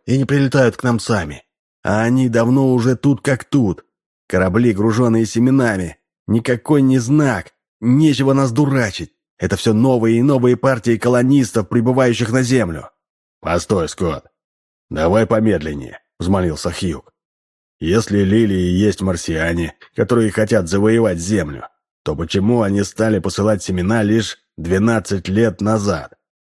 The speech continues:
Что им мешало начать гораздо раньше?» «Раньше это не имело бы смысла. Им нужны были люди, чтобы вскрывать контейнеры и сажать семена.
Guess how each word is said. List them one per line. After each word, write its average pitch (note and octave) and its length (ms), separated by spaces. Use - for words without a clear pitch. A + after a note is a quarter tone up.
Что C#3+ 260
им G#2+ 180
мешало G2+ 440
начать G2 360
гораздо F#2 420
раньше?» E2 380
«Раньше A#2+ 420
это G#2 160
не B2 140
имело B2+ 260
бы A#2 120
смысла. G2+ 560
Им A2+ 220
нужны A#2 320
были G#2 240
люди, A2+ 380
чтобы F#2+ 280
вскрывать G#2 420
контейнеры G2 680
и F#2+ 80
сажать G2+ 380
семена. G2 480